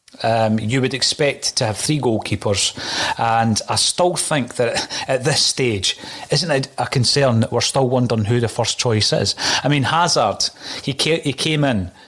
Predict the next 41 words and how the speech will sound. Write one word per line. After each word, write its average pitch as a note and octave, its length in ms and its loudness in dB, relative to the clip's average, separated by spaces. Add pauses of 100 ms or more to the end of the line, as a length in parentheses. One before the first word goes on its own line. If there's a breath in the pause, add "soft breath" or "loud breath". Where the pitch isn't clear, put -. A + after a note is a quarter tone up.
(180 loud breath)
he C3 260 0
played C3 220 0
a A#2+ 60 2
massive C#3 480 2
part A#2+ 300 2 (240)
in B2 140 2
the A2+ 60 4
Scottish B2+ 380 0
Cup B2+ 320 -2
win, G#2 300 0 (240 loud breath)
which A#2+ 180 0
sealed B2 380 2
the - 80 -2
quadruple G#2+ 540 -2
treble. A#2 460 0 (480 loud breath)
People A#2+ 300 -2
were G#2+ 120 2
critical B2+ 680 0
of A#2 420 4
at B2+ 140 2
least C3+ 240 0
one C3 100 2
of B2 80 0
the A#2 80 0
goals A#2 300 2
that A#2+ 80 0
he A2+ 80 2
lost A2+ 320 2
in G#2+ 80 4
the G#2 100 2
game, C3+ 320 0 (300 loud breath)
but C3+ 100 -2
he A#2+ 100 2
done B2 200 0
so, B2+ 240 2
so A#2 180 0
well G#2+ 400 2 (240 loud breath)
in A#2+ 60 2
the A2+ 80 0
penalty A#2 320 -2
shootout. G#2 400 -2